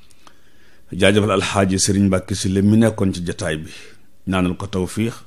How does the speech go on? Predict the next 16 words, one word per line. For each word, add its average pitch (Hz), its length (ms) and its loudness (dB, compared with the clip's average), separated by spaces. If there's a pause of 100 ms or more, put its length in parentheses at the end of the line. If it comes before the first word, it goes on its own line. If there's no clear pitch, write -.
(140)
sutura 92 400 -6
ak - 120 -10
teraanga 87 400 -6
ak - 200 -12
poche 107 300 2
def 87 160 -8
dara. 76 240 -10 (1700)
Ñu 101 120 -6
koy 104 180 0
baaxee 98 340 4
fajaru 95 340 0
dimanche, 92 880 -2 (920)
ànd 92 280 0
ak 92 120 -6
yéen 87 380 0
ci 95 260 -6